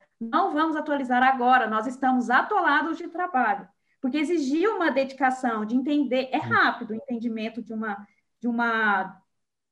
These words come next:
Speaker 1: de uma atualização de uma tecnologia. Já que você trabalha com ela, uma atualização acaba sendo rápido.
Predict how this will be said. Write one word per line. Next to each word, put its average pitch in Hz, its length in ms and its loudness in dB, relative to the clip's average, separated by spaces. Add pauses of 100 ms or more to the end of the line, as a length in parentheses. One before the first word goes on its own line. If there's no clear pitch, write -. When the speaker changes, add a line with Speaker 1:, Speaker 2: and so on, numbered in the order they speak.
(220)
Speaker 1:
de 196 100 0
uma 285 160 4
atualização 320 640 2
de 320 80 -4
uma 330 140 0
tecnologia. 285 580 0
Já 240 140 0
que 240 60 -6
você 240 160 -4
trabalha 226 400 -2
com 269 140 -4
ela, 339 360 -2
uma 330 140 -2
atualização 302 760 -4
acaba 339 460 -6
sendo 381 160 -6
rápido. 214 500 -2